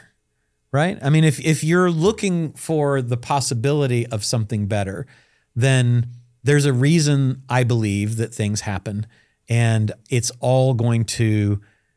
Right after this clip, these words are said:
help inform who we are later. But there is always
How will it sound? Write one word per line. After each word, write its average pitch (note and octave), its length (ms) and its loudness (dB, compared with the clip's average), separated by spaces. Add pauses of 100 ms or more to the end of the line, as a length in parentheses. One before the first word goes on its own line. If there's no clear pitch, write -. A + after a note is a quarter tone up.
(220)
help B2+ 260 -2
inform A#2 500 -2
who A#2 160 2
we A2+ 160 0
are G#2+ 180 0
later. G2+ 500 0 (440)
But C3 140 0
there C3 160 2
is A#2+ 120 0
always D#3 560 -2